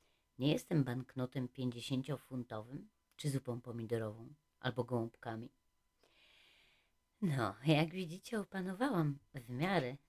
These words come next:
te trzy baby, którym się wydawało, że mogą mną rządzić. Fakt, jeszcze czasem dochodzą do głosu, ale naprawdę rzadko, rzadko, coraz rzadziej.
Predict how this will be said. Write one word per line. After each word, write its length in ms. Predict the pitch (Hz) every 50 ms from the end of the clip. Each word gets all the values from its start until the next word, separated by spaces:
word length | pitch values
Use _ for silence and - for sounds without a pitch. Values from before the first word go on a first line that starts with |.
| _
te 100 | _ 151
trzy 280 | - - - - - 143
baby, 360 | 127 - 139 135 135 139 165
którym 300 | - - - - 156 151
się 160 | 147 - 160
wydawało, 680 | 143 147 156 139 151 139 139 139 139 131 131 139 147 147 - -
że 160 | 143 143 151
mogą 280 | 147 143 139 139 147 135
mną 320 | 135 135 135 135 131 131
rządzić. 420 | 123 123 117 113 110 101 101 95 _ _ _ _ _ _ _ _ _ _ _ _
Fakt, 500 | 127 113 104 101 104 117 139 _ _ -
jeszcze 240 | 123 - - - 117
czasem 380 | - 131 127 - - 135 123
dochodzą 480 | 123 131 123 135 131 127 131 127 120 110
do 240 | 113 113 110 101 95
głosu, 480 | - - 117 120 117 - - 156 156 - _ _ _ _ _ _
ale 220 | - 160 170 170
naprawdę 460 | 170 170 170 185 196 202 160 - - - - _ _ _ _ _ _ -
rzadko, 420 | - 202 214 214 - _ - 196
rzadko, 320 | 185 196 196 - - -
coraz 320 | - - 190 170 180 170 147
rzadziej. 340 | 147 160 147 139 147 -